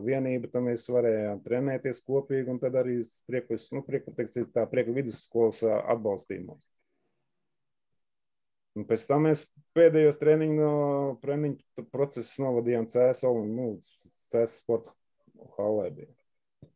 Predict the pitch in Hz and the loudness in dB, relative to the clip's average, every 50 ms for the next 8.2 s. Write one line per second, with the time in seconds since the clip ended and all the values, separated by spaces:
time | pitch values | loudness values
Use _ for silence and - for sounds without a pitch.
0 | _ _ _ _ _ - 147 165 160 147 135 127 123 120 120 120 117 113 113 123 | _ _ _ _ _ 0 4 6 8 10 10 10 8 8 8 6 4 4 2 0
1 | 135 139 - 120 123 139 143 135 135 143 143 147 147 147 - - 160 151 147 131 | -4 -4 -4 -2 0 2 4 6 6 6 6 4 2 2 0 -2 -2 -2 0 -2
2 | 113 - 120 113 110 - 110 - - - 113 - 117 110 107 - - - 117 110 | -4 -2 -4 -4 -2 -4 -6 -6 -4 -6 -4 0 0 0 0 -2 -6 -6 -4 -2
3 | 110 123 151 165 151 - 123 120 117 110 107 107 - 120 - 123 127 139 147 151 | 2 2 4 2 2 0 -2 -2 -2 -2 -4 -6 -8 -6 -4 0 2 4 4 4
4 | 139 123 117 110 107 104 104 - - - 101 98 98 95 90 117 131 143 139 123 | 4 2 0 -4 -6 -6 -8 -8 -6 -6 -6 -6 -6 -6 -6 -2 0 2 2 2
5 | 104 101 104 104 101 101 95 101 104 104 - - - 104 104 104 98 87 - - | 0 -2 -6 -6 -6 -8 -8 -10 -10 -10 -10 -8 -6 -6 -4 -4 -6 -8 -10 -16
6 | _ _ _ _ _ _ _ _ _ _ _ - - - - 113 104 98 98 95 | _ _ _ _ _ _ _ _ _ _ _ -14 -14 -10 -6 -6 -4 -4 -4 -6
7 | 95 95 92 90 - - - 110 - - - 98 - - 101 95 95 98 104 113 | -6 -6 -6 -8 -8 -6 -6 -6 -6 -6 -8 -8 -8 -8 -8 -8 -6 -6 -4 -6
8 | 107 101 90 | -6 -8 -10